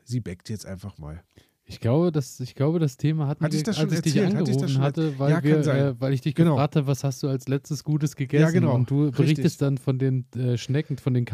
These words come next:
Speaker 1: gut.
Speaker 2: Kardamom-Schnecken dort,
Speaker 1: Genau,
Speaker 2: glaub ich,
Speaker 1: richtig.
Speaker 2: ne?
Speaker 1: Ähm, und die macht ja, das war mir vorher nicht bewusst, dass du quasi auch Sauerteig aus Weizenmehl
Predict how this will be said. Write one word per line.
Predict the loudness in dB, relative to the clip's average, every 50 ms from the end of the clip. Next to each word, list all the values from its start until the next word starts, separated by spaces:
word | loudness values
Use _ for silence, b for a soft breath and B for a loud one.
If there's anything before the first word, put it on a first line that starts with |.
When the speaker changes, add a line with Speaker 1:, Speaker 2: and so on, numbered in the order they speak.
| 0 0
Speaker 1:
gut. | 0 0 0
Speaker 2:
Kardamom-Schnecken | 2 2 0 0 0 0 0 0 0 0 -2 -4
dort, | -2 0 0
Speaker 1:
Genau, | 2 2 2 2
Speaker 2:
glaub | 2 2 0
ich, | 0 0
Speaker 1:
richtig. | 0 0 0
Speaker 2:
ne? | 2 2 0 0 B B B B B B B
Speaker 1:
Ähm, | -2 0 0 0 0 -2 -6 -12 _ _ _ _ _
und | -6 -6 -6 -6 _ _ _
die | -16 -8 -6 -4
macht | -4 -2 -4 -4 -4 -6
ja, | -8 -8
das | -8 -12 -10 -8 -10 -8 -6
war | -6 -6 -4
mir | -4 -6
vorher | -6 -6 -6 -6 -6 -6
nicht | -8 -10 -12 -14 _ _
bewusst, | -4 -2 -2 -2 -4 -6 -6 -6 -8 -10
dass | -10 -8
du | -6 -6 -6 -6
quasi | -8 -8 -8 -6 -6 -6 -8 -10
auch | -10 -12 -12
Sauerteig | -10 -8 -6 -4 -4 -4 -6 -6 -8 -8 -8 -8 -8
aus | -12 -14 -10 -8
Weizenmehl | -8 -6 -6 -8 -8 -10 -10 -4 -2